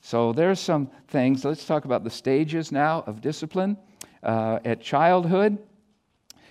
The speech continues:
you can, uh, in, when they're little, there's rewards, there's withdrawal of things, there's timeouts. Spanking with a question mark. Every couple has to discern whether they're going to use spanking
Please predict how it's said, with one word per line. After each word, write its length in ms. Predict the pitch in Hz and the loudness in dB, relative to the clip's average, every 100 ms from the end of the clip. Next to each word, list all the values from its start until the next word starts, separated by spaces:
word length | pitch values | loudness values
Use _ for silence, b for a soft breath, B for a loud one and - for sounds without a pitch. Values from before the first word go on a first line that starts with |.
| b | b
you 160 | 117 131 | 0 0
can, 320 | 135 123 110 | 0 0 0
uh, 240 | 107 92 - | -4 -6 -6
in, 320 | 123 110 113 | -6 -4 -4
when 120 | 117 | -2
they're 140 | 110 107 | -2 -2
little, 380 | 139 180 190 B B - | -2 -2 -4 B B -6
there's 200 | 107 101 | -6 -4
rewards, 720 | 104 101 110 135 170 180 - B - | -4 -2 0 2 2 -2 -8 B -8
there's 220 | 104 107 | -8 -6
withdrawal 540 | 98 - 104 120 147 | -10 -4 0 0 0
of 100 | 160 | -4
things, 380 | - 151 160 147 | -6 -6 -6 -8
there's 200 | 101 - | -10 -10
timeouts. 680 | - 120 131 131 139 - - B B | -8 -4 -2 -2 -4 -8 -16 B B
Spanking 720 | - - 123 139 143 151 143 | -14 -6 -4 -4 -4 -6 -4
with 140 | 123 | -6
a 60 | 113 | -10
question 600 | - 123 123 - 143 139 | -8 -8 -8 -8 -6 -4
mark. 360 | 139 160 - _ b b b b - | -2 -4 -8 _ b b b b -6
Every 260 | 120 143 | -2 -2
couple 360 | 135 139 143 143 | -2 -4 -2 -2
has 240 | 127 127 | -2 -4
to 120 | - | -10
discern 680 | 113 113 113 - 120 123 139 | -8 -8 -10 -8 -4 -2 -2
whether 260 | 123 123 113 | -4 -6 -6
they're 140 | 117 | -6
going 260 | 117 117 117 | -4 -4 -4
to 60 | |
use 420 | 107 117 123 120 - - - - | -4 -4 -4 -6 -10 -20 -20 -16
spanking 720 | - - 120 127 127 139 | -10 -4 -2 -2 -4 -6